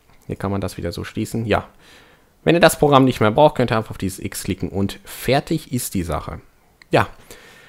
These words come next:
Ich hoffe, ich konnte mit dem Tutorial wieder den einen oder anderen helfen, mit dem Ansagenprogramm besser klarzukommen. Und wenn ihr Hilfe braucht, fragt mich ruhig, schreibt in den Kommentaren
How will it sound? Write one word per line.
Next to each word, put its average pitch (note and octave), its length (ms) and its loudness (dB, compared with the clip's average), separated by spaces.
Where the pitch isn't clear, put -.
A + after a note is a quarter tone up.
Ich - 160 -2
hoffe, F#3+ 460 6
ich - 180 -2
konnte D3 240 4
mit C#3 140 4
dem C3 120 6
Tutorial B2 380 2
wieder A#2+ 160 4
den A2 160 0
einen A2 160 2
oder G#2+ 160 4
anderen F#2 260 0
helfen, A#2+ 460 2
mit A2+ 140 0
dem A#2+ 80 0
Ansagenprogramm C#3+ 640 2
besser A2 200 -2
klarzukommen. G#2 680 -2
Und - 420 -4
wenn B2+ 360 0
ihr B2 140 4
Hilfe A2+ 340 0
braucht, G2 260 0
fragt - 280 0
mich A#2 200 -2
ruhig, G#2 260 2
schreibt - 280 -4
in G2+ 80 -2
den G2 80 -4
Kommentaren G2 600 0